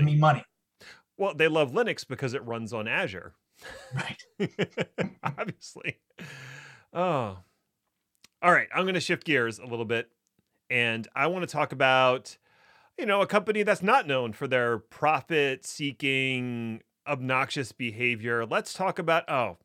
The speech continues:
Speaker 2: oh, never mind, it's Oracle. Okay. Well, we're gonna talk about Oracle anyway. <laughs> Uh, not to be left out of Chipapalooza, Oracle is investing big in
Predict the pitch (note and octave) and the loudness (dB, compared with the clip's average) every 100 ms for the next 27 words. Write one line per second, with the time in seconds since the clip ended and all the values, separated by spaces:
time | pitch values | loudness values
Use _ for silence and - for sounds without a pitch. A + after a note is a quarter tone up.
0 | _ A2 G2+ F#2+ E2+ E2 E2+ - D#2+ D2+ | _ -14 -12 -12 -14 -16 -18 -20 -20 -20
1 | E2 - _ _ _ _ _ _ _ _ | -20 -20 _ _ _ _ _ _ _ _
2 | _ - - F#2+ F2+ _ - C#3+ C3+ A#2 | _ -20 -16 -14 -14 _ -2 4 4 2
3 | D3 D3+ D#3 C3+ A#2+ A2 G#2 G#2 G2 F2+ | 0 6 6 6 4 2 -2 -6 -6 -8
4 | F2 E2+ _ _ _ _ _ _ _ _ | -10 -10 _ _ _ _ _ _ _ _
5 | - C3 _ - - - - - _ _ | -14 -14 _ -20 -20 -20 -20 -20 _ _
6 | G#3 G#3 E3 B2 _ D3 G#3+ - F#3 F3 | 0 2 2 -2 _ 2 2 2 -2 2
7 | E3 D#3 C#3 B2+ A2 - G#3 G#3 D#3+ C3 | 2 2 2 2 0 -2 -2 -2 -4 -4
8 | A#2+ A3+ G3+ G#2 B2+ - _ _ _ - | -4 -2 -2 -4 -4 -10 _ _ _ -2
9 | D3+ F#3+ D3 C3+ - C3 B2+ A2+ C#3+ - | 0 0 0 -2 -2 -6 -6 -2 -4 -4
10 | C#3 G2+ F3 F3+ C3+ C3+ B2 | -8 -2 2 2 0 -10 -10